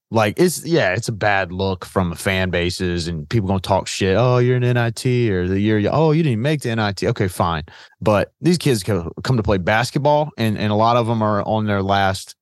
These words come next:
um, you know, last run at it. So I think, I think the school, right,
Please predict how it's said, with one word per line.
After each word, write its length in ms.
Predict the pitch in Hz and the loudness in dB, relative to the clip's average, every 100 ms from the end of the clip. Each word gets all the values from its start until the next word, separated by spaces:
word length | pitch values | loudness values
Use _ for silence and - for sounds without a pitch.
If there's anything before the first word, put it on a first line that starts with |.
| - | -10
um, 440 | 95 95 87 85 80 _ _ | -4 -2 -2 -4 -8 _ _
you 80 | 107 | 0
know, 100 | 104 | 2
last 320 | 98 98 90 | 4 2 0
run 220 | 85 87 78 | -4 -6 -4
at 160 | 76 | -6
it. 160 | 69 - | -8 -4
So 180 | - 95 | 0 2
I 160 | 127 | 2
think, 240 | 151 139 - | 2 0 0
I 140 | 156 | 0
think 260 | 139 107 - | 0 -2 -4
the 100 | 90 | -6
school, 680 | - - 143 151 98 95 110 _ | -6 -2 0 2 0 -2 -6 _
right, 320 | 95 95 87 | 0 0 0